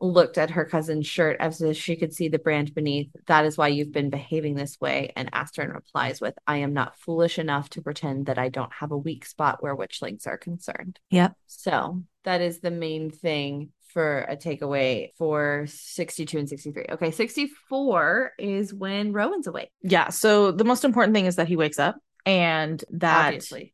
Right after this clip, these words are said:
Speaker 1: it's very
Speaker 2: <laughs>
Speaker 1: important that he wakes up.
Speaker 2: Yeah. And, uh, they take him, they take everyone back to Otterlin or Rifthold. And the other fun thing about this is Aelin gifts Lysandra that she has paid off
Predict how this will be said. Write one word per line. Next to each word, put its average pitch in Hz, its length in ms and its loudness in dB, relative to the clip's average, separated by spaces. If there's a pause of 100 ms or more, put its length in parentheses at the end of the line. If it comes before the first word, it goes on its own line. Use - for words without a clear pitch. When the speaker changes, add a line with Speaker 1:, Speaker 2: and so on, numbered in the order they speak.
Speaker 1:
it's 180 200 -4
very 226 220 4
Speaker 2:
<laughs> 165 60 -4
Speaker 1:
important 151 220 -6
that 139 100 -6
he 147 140 -6
wakes 131 220 -8
up. - 180 -16
Speaker 2:
Yeah. 196 180 4 (320)
And, 208 480 6
uh, 175 180 6
they 196 140 6
take 214 200 4
him, 220 120 2
they 220 140 6
take 269 200 4
everyone 220 320 6
back 170 200 4
to 135 280 0 (120)
Otterlin 151 520 4
or 175 120 6
Rifthold. 139 400 2 (480)
And 190 520 8
the 208 220 6
other 254 240 10
fun 226 240 4
thing 208 140 6
about 175 240 6
this 170 340 4
is 170 640 6 (180)
Aelin 196 760 6 (280)
gifts 202 640 2 (100)
Lysandra 180 1200 4
that 170 180 0
she - 240 2
has 185 160 2
paid 185 280 2
off 165 320 4